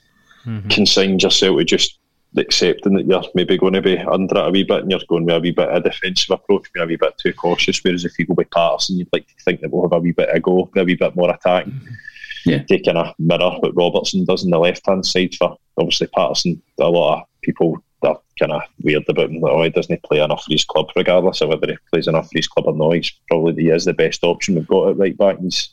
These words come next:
Speaker 1: He's been getting
Speaker 3: O'Donnell
Speaker 2: far
Speaker 3: plays a
Speaker 2: better.
Speaker 3: lot for his club and he's shite,
Speaker 1: Yeah.
Speaker 3: so.
Speaker 1: And, um,
Speaker 2: Aye.
Speaker 1: Patterson's been getting a few more minutes recently as well, so,
Speaker 2: Aye.
Speaker 1: um,
Speaker 2: Started,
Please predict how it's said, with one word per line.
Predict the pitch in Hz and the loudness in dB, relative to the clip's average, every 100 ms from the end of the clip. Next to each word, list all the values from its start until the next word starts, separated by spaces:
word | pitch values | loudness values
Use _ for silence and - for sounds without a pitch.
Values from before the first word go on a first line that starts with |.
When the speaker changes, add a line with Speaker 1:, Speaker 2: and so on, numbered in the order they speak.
| - | -12
Speaker 1:
He's | 139 | -10
been | - 165 | -6 -4
getting | 208 - | -2 0
Speaker 3:
O'Donnell | 151 - | 4 4
Speaker 2:
far | 170 | 6
Speaker 3:
plays | 160 - | 4 4
a | |
Speaker 2:
better. | 151 160 | 4 2
Speaker 3:
lot | - | 2
for | |
his | 190 - | -2 0
club | 196 180 | 0 0
and | 151 | 0
he's | 156 | 2
shite, | - 165 - | 2 0 0
Speaker 1:
Yeah. | 143 | 0
Speaker 3:
so. | 131 - - - - - - | 0 -2 -4 -10 -10 -10 0
Speaker 1:
And, | 95 | 2
um, | 92 | 4
Speaker 2:
Aye. | 85 87 - - - | 2 0 -2 -4 -4
Speaker 1:
Patterson's | 170 185 - 190 | -2 -2 -2 -4
been | 151 | -2
getting | 127 98 | -4 -6
a | |
few | - 127 | -6 -4
more | 120 110 | -2 -2
minutes | 117 160 - 160 | -4 -6 -8 -10
recently | - 170 156 139 - _ _ _ | -10 -8 -8 -8 -12 _ _ _
as | 107 101 | -16 -12
well, | 113 131 143 | -8 -4 -6
so, | 143 123 110 | -6 -8 -2
Speaker 2:
Aye. | 92 95 - 120 | 0 0 -4 -8
Speaker 1:
um, | 117 113 110 101 | -6 -6 -6 -4
Speaker 2:
Started, | 78 92 95 - | -2 0 -2 -2